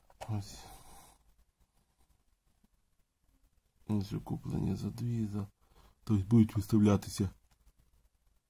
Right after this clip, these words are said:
одним лотом. Я думаю, що так буде. А чому,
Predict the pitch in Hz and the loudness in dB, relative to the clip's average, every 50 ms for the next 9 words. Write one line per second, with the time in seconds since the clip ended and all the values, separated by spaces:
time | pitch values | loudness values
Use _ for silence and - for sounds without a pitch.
0 | _ _ _ _ _ _ _ _ _ _ _ _ _ _ _ _ _ _ _ _ | _ _ _ _ _ _ _ _ _ _ _ _ _ _ _ _ _ _ _ _
1 | _ _ _ _ _ _ - 135 127 117 113 117 110 104 101 104 139 165 165 160 | _ _ _ _ _ _ -10 -8 -6 -2 2 2 4 4 6 6 6 6 6 6
2 | 160 143 135 123 - - - _ _ _ _ _ _ _ _ _ _ _ _ _ | 4 0 0 -2 -6 -12 -20 _ _ _ _ _ _ _ _ _ _ _ _ _
3 | _ _ _ _ _ _ _ _ _ _ _ _ 101 101 104 101 101 101 95 95 | _ _ _ _ _ _ _ _ _ _ _ _ -4 -2 -2 0 0 0 -2 -4
4 | - - - 95 98 104 101 101 95 - - _ - - - - _ _ _ _ | -6 -6 -6 -4 -2 -2 -2 -2 -2 -4 -8 _ -20 -20 -20 -20 _ _ _ _
5 | _ _ _ _ _ _ _ _ _ _ _ _ _ - - - - 117 117 117 | _ _ _ _ _ _ _ _ _ _ _ _ _ -14 -12 -8 -6 -4 -4 -2
6 | 113 113 113 | -2 -2 -4